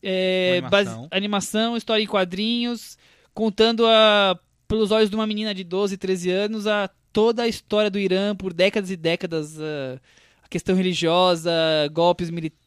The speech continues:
Speaker 1: golpes de política. É um filme, assim, altamente crítico social, a, com assuntos altamente poderosos, narrado por uma forma mais gentil, por, por ser, eh,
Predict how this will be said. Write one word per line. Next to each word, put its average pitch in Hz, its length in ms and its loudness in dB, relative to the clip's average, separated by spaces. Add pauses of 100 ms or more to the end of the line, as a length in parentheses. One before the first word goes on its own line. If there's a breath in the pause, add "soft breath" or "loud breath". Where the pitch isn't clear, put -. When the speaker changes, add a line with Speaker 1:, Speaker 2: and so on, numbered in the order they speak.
(120)
Speaker 1:
golpes 160 680 -2
de 147 240 -4
política. 165 760 -4
É 156 400 0
um 175 60 -4
filme, 208 240 -8
assim, 202 380 -6 (320)
altamente 170 1400 -2 (960 soft breath)
crítico - 320 -8
social, 190 960 -4 (200)
a, 156 340 -6
com 180 220 -8
assuntos 190 520 -6
altamente 202 480 -4
poderosos, 190 760 -2 (420)
narrado 262 380 0
por 285 120 0
uma 262 200 0
forma 254 520 -2 (360)
mais 214 720 -6 (320 soft breath)
gentil, 247 640 2
por, 226 180 -4
por 196 160 -4
ser, 208 160 -2
eh, 185 260 0